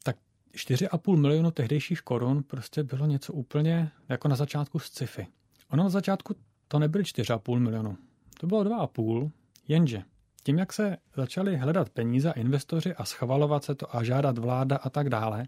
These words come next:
oni dostali až třicátého května devatenáct set dvacet devět velkou státní půjčku, bezúročnou, tak se ztrácel čas. A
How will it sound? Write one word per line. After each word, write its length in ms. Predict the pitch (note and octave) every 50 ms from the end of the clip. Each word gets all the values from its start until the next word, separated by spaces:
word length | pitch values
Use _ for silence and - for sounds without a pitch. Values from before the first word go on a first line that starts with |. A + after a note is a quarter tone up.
| -
oni 220 | - B2+ C#3+ E3 E3
dostali 440 | D#3+ - - - F#3 F#3+ G3 F#3+
až 440 | - - E3 D#3 D#3 - - - - - -
třicátého 640 | - - - D3 - E3 E3+ E3 E3 F3 F3 E3+ F3
května 320 | D#3+ D#3 D3+ D3+ - D#3+
devatenáct 460 | D#3 D3+ D3+ D3+ - D#3 D#3 D#3+ D#3+ -
set 60 | F3+
dvacet 300 | E3 D3+ D3 - - E3
devět 400 | D#3+ C#3 A2+ A2 G#2 A2 - - _ _ - -
velkou 720 | C#3 A2+ G#2+ A#2+ B2 B2+ B2+ - F#3+ G3 G3+ F#3+ - - D3+
státní 480 | C3+ - - C#3 C3+ C3+ - - F#3 F3+
půjčku, 680 | - - A#2+ A2+ G#2+ - - - - A2 A2 B2 C3+ C3+ - _ _ _
bezúročnou, 840 | B2+ A#2+ - - - B2+ B2 A#2 G#2 - - B2+ A#2 A2 A2 C3 B2+ - _ _ _ - - - - - - - - - - _ _ _ _
tak 220 | - D#3+ E3 - -
se 400 | - - - - A3+ A3+ A3 G#3
ztrácel 1000 | - - - - - D3 C3 C3+ C#3+ D3+ D#3+ - - - G3 G3 G3 G3 G3 F#3+ - _ _ _ _ _ _ _ _ _ _
čas. 400 | - - - A2+ G2+ - - - - _ _ _ _ _ _ _ -
A 360 | C3+ C3+ C3 C3 B2+ C3+ -